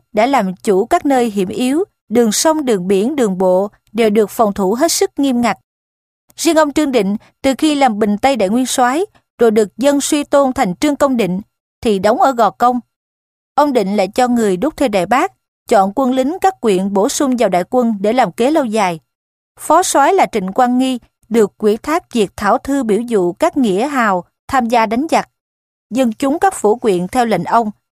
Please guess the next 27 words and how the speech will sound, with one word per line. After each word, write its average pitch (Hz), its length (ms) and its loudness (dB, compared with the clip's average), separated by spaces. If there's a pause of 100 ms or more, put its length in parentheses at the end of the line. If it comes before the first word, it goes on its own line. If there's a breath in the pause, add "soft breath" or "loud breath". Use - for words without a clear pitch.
(180)
không 302 200 0
chỉ 196 200 0
đóng 262 180 0
góp 370 200 0
tiền 190 200 -2
gạo, 185 360 0
vũ 208 160 -2
khí, 294 340 -2 (380)
lại 208 180 0
còn 196 320 0
đưa 262 140 -2
thêm 269 260 -2
người 196 200 0
đến 220 280 -2
tụ 190 160 2
nghĩa 185 240 -2
dưới 262 160 -2
cờ. 196 320 0 (1080)
Ông 240 200 0
Đồ 190 140 -2
Chiểu 180 380 -4 (100)
càng 190 240 -2
hào 185 240 -4
hứng 233 260 -2
hơn. 277 240 -4 (960)
"Thời 180 340 -2
thế 233 280 -2